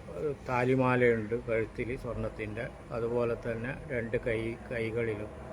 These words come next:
വളയുണ്ട്, അതുപോലെ തന്നെ കാതിൽ സ്റ്റഡാണ്. അപ്പോൾ ഈ ആഭരണങ്ങളൊന്നും തന്നെ കാണുന്നില്ല. അതിൻ്റെ അടിസ്ഥാനത്തിൽ ആ സമയത്ത് തന്നെ ഞങ്ങൾക്കൊരു, ഈ മരണത്തിലൊരു ദുരൂഹതയുണ്ട്.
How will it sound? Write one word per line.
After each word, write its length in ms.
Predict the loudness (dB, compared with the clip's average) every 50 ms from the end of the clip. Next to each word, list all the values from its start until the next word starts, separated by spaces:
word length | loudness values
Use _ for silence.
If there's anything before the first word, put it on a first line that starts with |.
| -12 -12 -12 -12 -12 -12 -10 -4 0 2 4
വളയുണ്ട്, 600 | 4 6 6 6 8 8 8 8 6 2 -4 -6 -6 -8 -8 -10 -12 -10 -12 -12 -12 -12 -12 -12 -12 -12 -10 -12 -12 -12 -12 -12 -12 -10 -2 0
അതുപോലെ 340 | 4 6 6 6 6 4 2 0
തന്നെ 220 | -2 -4 -4 -4 -6 -6 0 4
കാതിൽ 360 | 6 6 6 6 4 0 -2 -6 -10 -12 -6
സ്റ്റഡാണ്. 580 | 0 2 2 2 2 2 2 2 2 0 -4 -8 -10 -12 -12 -12 -12 -14 -14 -14 -12 -10 -8
അപ്പോൾ 160 | -4 -2 0 2 4 4
ഈ 40 | 4 4 4 4 4 6
ആഭരണങ്ങളൊന്നും 760 | 6 8 8 8 8 6 6 6 6 6 6 6 6 4 4 4 2
തന്നെ 160 | 2 2 0 -2 -4 -6
കാണുന്നില്ല. 480 | -4 -2 -2 0 -2 -2 -4 -6 -8 -10 -12 -12 -14 -14 -14 -14 -14 -14 -14 -14 -14 -12 -12 -12 -12 -12 -8 -4 0
അതിൻ്റെ 220 | 2 4 6 6 6 6
അടിസ്ഥാനത്തിൽ 580 | 6 6 4 4 2 4 4 2 2 2 2 2 4
ആ 60 | 2 2 2 0
സമയത്ത് 460 | 2 2 4 4 4 4 6 8 10 10
തന്നെ 260 | 10 10 8 6 4 2 -2 -4 -6 -6 -2 -2
ഞങ്ങൾക്കൊരു, 480 | 0 2 2 2 4 4 4 4 2 0 0 -2 -2
ഈ 60 | 0 0 2
മരണത്തിലൊരു 760 | 2 2 2 2 2 2 2 2 0 0 2 2 2 2 2 0 0 -2 -4
ദുരൂഹതയുണ്ട്. 800 | -2 0 2 4 6 8 8 8 8 8 6 6 4 0 -4 -8